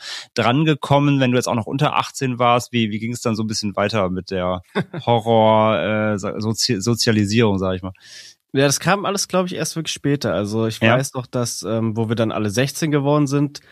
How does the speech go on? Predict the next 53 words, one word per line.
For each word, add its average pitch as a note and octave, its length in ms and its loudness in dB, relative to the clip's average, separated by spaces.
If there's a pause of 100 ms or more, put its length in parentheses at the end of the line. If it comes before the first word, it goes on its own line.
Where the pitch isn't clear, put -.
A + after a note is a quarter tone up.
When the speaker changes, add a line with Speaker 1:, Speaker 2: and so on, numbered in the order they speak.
(240)
Speaker 2:
war A2+ 220 2
der A#2 140 0
erste C#3 720 0
Film, D3 260 2
den C3+ 160 0
wir C3+ 60 2
geguckt - 260 -10
haben, A2+ 220 -2
Mama D#3 460 2 (280)
von A#2+ 180 -4
Muschietti. E3 640 -4 (160)
Speaker 1:
Mm, E3 140 6 (180)
mhm. B2+ 320 0 (400)
Speaker 2:
Den A#2+ 100 0
ich A2 100 -4
auch C3 80 -4
bis - 160 -2
heute C#3 200 4
nicht C#3 160 0
nochmal C3 200 4
gesehen B2 220 2
hab. D#3 140 4
Dam-, A2+ 380 -2
damals A2+ 260 -2
hab G#2+ 80 -6
ich G#2 60 -8
im A2 100 -4
Kino A2 240 -4
komplett A2+ 380 -4
eingeschissen, C3+ 680 -2
aber G#2 280 -2
ich G2 80 0
glaube, A2 380 4
Speaker 1:
<laughs> - 0 -
Speaker 2:
dass G#2+ 160 -6
der E2 100 -4
eigentlich G#2+ 220 -6
gar A2 140 0
nicht A2+ 140 -2
so A2+ 240 -2
geil A#2+ 300 4
ist. B2 360 -4 (600)
Und A#2+ 240 -4
dann C#3+ 160 2
hab F3+ 100 0
ich F3+ 140 -4
ein D#3+ 60 2
bisschen F3 280 2
gebraucht, C#3 380 4
aber G#2+ 80 0
ich B2 100 -4
hatte C#3+ 180 -2
dann B2+ 440 2